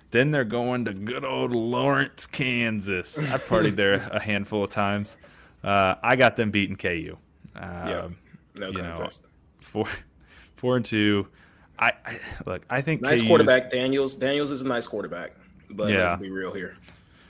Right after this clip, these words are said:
Speaker 1: Yeah,
Speaker 2: This is
Speaker 1: I think
Speaker 2: Texas
Speaker 1: K U
Speaker 2: talent versus Kansas talent, and Texas talent is gonna take <laughs> over in this game.
Speaker 1: Oh, yeah. Oh, yeah. Oh, yeah. Look, I like what Leipold's doing in Lawrence.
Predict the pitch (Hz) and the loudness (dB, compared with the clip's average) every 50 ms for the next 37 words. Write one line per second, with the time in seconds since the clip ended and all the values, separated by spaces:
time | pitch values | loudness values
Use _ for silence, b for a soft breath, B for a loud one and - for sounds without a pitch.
0 | b b b b b b b b b b - 107 110 110 110 127 143 - 214 208 | b b b b b b b b b b 2 4 4 6 6 4 4 4 4 2
1 | - - - 185 160 139 131 127 131 123 120 110 110 107 - - 98 - - - | 4 2 2 2 4 4 4 4 4 2 2 0 -2 -2 -2 -4 -6 -8 -8 -6
2 | 117 101 95 92 90 - - 101 95 90 95 92 - - - - - - 98 101 | -6 -6 -6 -8 -10 -10 -10 -8 -8 -8 -8 -10 -14 -16 -20 -12 -6 -6 -6 -6
3 | 98 - 120 123 - - 127 120 - 110 - - 123 107 107 104 - 98 92 92 | -6 -8 -10 -6 -2 -2 0 0 -2 -2 -4 -4 -4 -2 -4 -4 -8 -10 -10 -10
4 | 101 95 92 - 110 104 - - - - - - 185 139 123 131 127 120 - - | -10 -10 -4 -4 -4 -2 0 0 0 4 6 8 8 8 8 6 2 2 4 6
5 | - 156 165 127 101 101 95 80 78 - B B B - - 127 135 143 131 107 | 6 8 8 6 6 4 2 0 -4 -10 B B B -8 -4 -2 0 0 0 -2
6 | 101 101 101 90 80 - - - - _ - 101 101 92 87 90 - - 117 123 | -4 -6 -8 -10 -14 -18 -20 -20 -20 _ -8 -6 -6 -4 -4 -6 -6 -2 2 2
7 | 117 107 - - - 110 127 135 123 117 117 110 - 110 101 92 101 101 101 - | 2 2 0 -4 -4 0 2 2 4 4 2 2 2 0 2 4 4 2 4 4
8 | - 104 101 92 - - 95 95 92 92 95 90 87 87 87 90 92 92 87 - | 2 2 0 -2 -4 -4 -4 -2 -2 -2 -4 -4 -4 -4 -4 -4 -4 -6 -8 -10
9 | - - | -16 -20